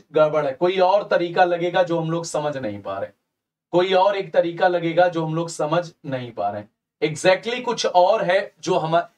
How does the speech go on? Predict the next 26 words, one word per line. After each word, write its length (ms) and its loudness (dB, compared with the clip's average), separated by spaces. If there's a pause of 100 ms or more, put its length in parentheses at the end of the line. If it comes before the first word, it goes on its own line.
(140)
या 200 4
तो 140 2
typing 540 0
error 200 2
है 80 -2
बच्चों, 340 -4 (500)
exactly 640 4
कुछ 260 -2
ना 120 4
कुछ 320 -2
तो 100 4
गड़बड़ 380 2
है। 80 -14 (360)
मैं 140 2
आपसे 360 4
दावे 360 2
से 140 -4
कह 160 -2
रहा 100 -4
हूं, 100 -10 (360)
या 280 6
तो 140 4
typing 520 0
error 220 0
है 120 -2
बच्चों, 320 -6